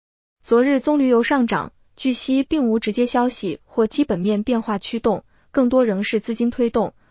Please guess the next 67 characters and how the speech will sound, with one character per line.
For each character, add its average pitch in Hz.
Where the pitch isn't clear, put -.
外 262
资 262
席 196
位 208
继 302
续 -
增 214
持 190
多 190
单。 202
虽 330
然 311
五、 185
六 294
月 254
后 240
国 220
际 247
棕 277
榈 254
油 226
增 277
产 190
季 240
效 220
应 190
预 247
计 220
逐 196
渐 240
明 196
显， -
但 240
印 277
尼 233
棕 277
榈 247
油 220
今 254
年 247
产 180
量 196
存 190
在 233
变 254
数， -
生 269
产 208
需 240
求 196
持 -
续 254
旺 247
盛， 214
外 262
资 269
更 247
多 240
可 -
能 185
是 226
按 226
照 202
长 190
线 247
逻 190
辑 -